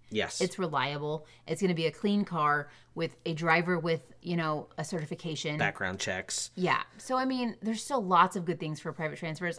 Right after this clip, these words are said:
Speaker 2: I book private transfers for a lot of my clients because, one, they don't like the bus. You know, they don't wanna be
Speaker 1: Yeah.
Speaker 2: have to wait till the bus fills up or leave at a certain exact early time or something like that. But, yeah. So there's
Speaker 1: Lots of good options.
Speaker 2: Yeah, there's lots of good options. Just,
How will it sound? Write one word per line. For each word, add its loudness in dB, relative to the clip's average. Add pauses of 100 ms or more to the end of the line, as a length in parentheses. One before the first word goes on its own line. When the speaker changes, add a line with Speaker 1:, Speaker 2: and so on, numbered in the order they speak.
Speaker 2:
I 4
book 0
private -2
transfers -8
for -12
a -4
lot -2
of -8
my -8
clients -12 (460)
because, 0 (140)
one, 2 (120)
they 0
don't 2
like -2
the -8
bus. -6
You -4
know, -2
they -2
don't 4
wanna 2
be -2
Speaker 1:
Yeah. 2
Speaker 2:
have 2
to -2
wait -4
till -2
the -2
bus -4
fills -4
up 0
or -10 (280)
leave 2
at -2
a -2
certain -6
exact -6 (160)
early -4
time -8
or -12
something -10
like -10
that. -8
But, -14 (840)
yeah. -8 (140)
So -4
there's 4
Speaker 1:
Lots 2
of -16
good -6
options. -14
Speaker 2:
Yeah, 4 (120)
there's -8
lots 2
of -8
good -2
options. 2
Just, -8